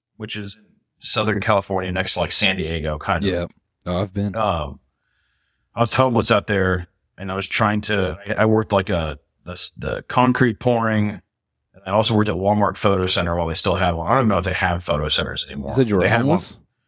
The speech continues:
Speaker 1: Huh?
Speaker 2: You said you were homeless? You were just living out the car?
Speaker 1: Yeah, I lived in, I was talking, or I lived in my, uh, Dodge Caliber.
Speaker 2: Mm.
Speaker 1: Lived in my Dodge Caliber, and then I would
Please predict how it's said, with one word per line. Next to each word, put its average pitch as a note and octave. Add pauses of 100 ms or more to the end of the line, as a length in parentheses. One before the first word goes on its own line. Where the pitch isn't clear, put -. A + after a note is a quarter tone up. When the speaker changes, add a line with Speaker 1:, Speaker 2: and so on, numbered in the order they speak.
(720)
Speaker 1:
Huh? B2 (200)
Speaker 2:
You A2+
said A#2
you G2+
were E2+
homeless? B2 (1300)
You G2+
were F#2+
just F2+
living G2
out F#2+
the -
car? B2 (680)
Speaker 1:
Yeah, A2+
I -
lived B2
in, A2
I -
was A2
talking, A2
or A#2
I C3
lived C#3
in B2
my, A2
uh, G2+
Dodge A2
Caliber. F2+ (340)
Speaker 2:
Mm. G2 (760)
Speaker 1:
Lived C3
in B2+
my B2
Dodge A#2+
Caliber, A2+
and G#2
then G#2
I G2+
would G2+